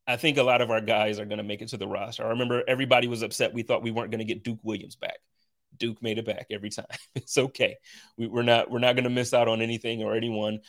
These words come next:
We still have, in my opinion, the deepest roster top to bottom, one to fifty-three in the entire N F L. I just, it's, you know, Joe Miller says, "Question, which players cut end up in New England?"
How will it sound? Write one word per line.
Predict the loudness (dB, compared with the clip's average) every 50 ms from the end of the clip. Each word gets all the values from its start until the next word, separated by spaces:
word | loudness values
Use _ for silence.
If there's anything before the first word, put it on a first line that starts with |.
| -20 _ _
We | -6 -6
still | -4 -2 0 2 2 4
have, | 6 6 6 6 6 4 0 -2 -14 _ _ _ _ _ _ _ _ _ _ _ -20 -20 -20 _ _ _ -2
in | 0 2
my | 4 4 4
opinion, | 4 4 2 0 0 0 0 0 -2
the | -4
deepest | -4 -4 -4 -2 -2 -4 -2 0
roster | 2 2 2 2 0 -6 -6
top | 0 2 0 0 0
to | -2
bottom, | -4 -2 0 0 0 0 -2 -2
one | 0 0 0
to | -2
fifty-three | -4 -4 -6 -4 -4 -6 -6 -6 -4 -4 -4 -2
in | -2 -2
the | -2 -4
entire | -4 -2 0 2 2 2 0
N | -2 -2 -4
F | -4 -2 0
L. | 0 0 0 0 -4 -10 _ _ _ _ _ _ _ _ _ _ _ _ _ _ _ _ _ _ _ _ _ _ _ _ _ _ _ _ _ _ _ _ _ -18 -14 -12 -10
I | -10
just, | -8 -8 -8 -8 -8 -10 -12 _ _ _ _ _ _ _ _ _ _ _ _ _ _ _ _ _ _ -16 -14
it's, | -14 -12 -14 -14 -16 _ _ _ _ _ -20 -18 -12 -8
you | -6 -6
know, | -4 -6 -8 -12 _ _ _ -20 -20 -20 -20 -16 -2 4
Joe | 8 8 8
Miller | 8 8 4 4
says, | 4 4 4 4 4
"Question, | 4 4 4 4 4 2 -6 -8 -6 -4
which | -2 -2 -2 -2 -4
players | 0 2 2 2 2 0 -2
cut | -4 0 0 0 0 0 -2
end | -4 -2 0 0
up | -2 -2 -2
in | -4 -2 -2
New | -2 -2 -2 -4
England?" | -4 -6 -8 -10 -12